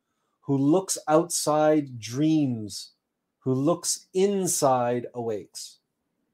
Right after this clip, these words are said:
Again, one hundred percent the words of an esotericist, the words of a mystic, the words of a Gnostic. "I am not what happened to me. I am what I choose to become."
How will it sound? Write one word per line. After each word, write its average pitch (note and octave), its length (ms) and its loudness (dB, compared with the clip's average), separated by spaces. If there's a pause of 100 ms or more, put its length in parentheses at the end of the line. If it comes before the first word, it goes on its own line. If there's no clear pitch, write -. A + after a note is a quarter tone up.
(680)
Again, C3 500 2 (280)
one D3+ 340 6
hundred F3+ 280 0
percent D3 420 -2
the A#2 80 -2
words B2 280 2
of G#2+ 80 -6
an A2 80 -4
esotericist, E3+ 840 -4
the C3 80 -4
words A#2 320 -4
of G2+ 80 -6
a G2+ 60 -8
mystic, D#3 500 -6 (200)
the B2 80 -2
words A#2+ 260 0
of A2 80 -4
a A2+ 40 -4
Gnostic. G#2+ 440 -6 (1900)
"I D3+ 180 4
am E3+ 220 4
not G3 340 2
what D3 280 6
happened E3+ 480 0
to C3 100 -4
me. B2 440 -2 (300)
I D3+ 220 2
am D#3+ 260 2
what D3 220 6
I C#3 240 6
choose F#3+ 720 -2
to C#3 100 -10
become." C#3+ 600 -4